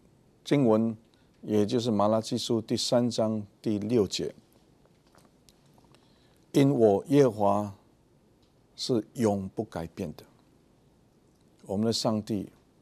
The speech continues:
不改变，但是人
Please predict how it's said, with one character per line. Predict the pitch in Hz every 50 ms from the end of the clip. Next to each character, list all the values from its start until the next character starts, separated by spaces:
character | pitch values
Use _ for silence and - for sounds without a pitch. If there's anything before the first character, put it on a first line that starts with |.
| _ _ _ _ _ _ _
不 | - - 101
改 | - - 85
变， | 80 - 104 90 - - _ _ _ _ _ _ _ _ _ _ _ _ _ _ _ _ _ _ _ _ _ _ -
但 | 110 107
是 | 107 113 104 98
人 | 92 98 104 110 110 117 120 117